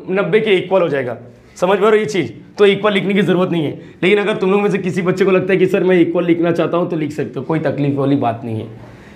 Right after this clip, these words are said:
चीज़ें समझ पा रहे हो? मतलब जो भी answer आ रहा, आ रहा है। Therefore मिल गया X का value,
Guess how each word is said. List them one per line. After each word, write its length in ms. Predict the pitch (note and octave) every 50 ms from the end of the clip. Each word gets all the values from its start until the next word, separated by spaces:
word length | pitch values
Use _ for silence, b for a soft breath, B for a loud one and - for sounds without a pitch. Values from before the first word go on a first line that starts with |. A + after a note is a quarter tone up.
| B B -
चीज़ें 180 | E3 D#3+ F3
समझ 240 | E3 F#3 F#3 G3 G3
पा 80 | G3 A3
रहे 100 | A3 -
हो? 60 | G#3
मतलब 180 | F3+ G3 G3
जो 120 | D3+ F#3 F#3+
भी 100 | F#3+ G3+
answer 240 | G3 F#3 - G3 F#3
आ 80 | F#3
रहा, 120 | F3 F3 D#3+
आ 100 | D3 C3+
रहा 100 | B2+ A#2+
है। 120 | - B B B B B B D#3
Therefore 360 | D#3+ G3+ G#3 G3 F3+ D3+ B2+
मिल 160 | C3+ A3 B3
गया 180 | A3+ G#3+ G#3 F#3+
X 160 | G3 F#3 -
का 80 | - G#3
value, 240 | F#3 F3+ F3+ F3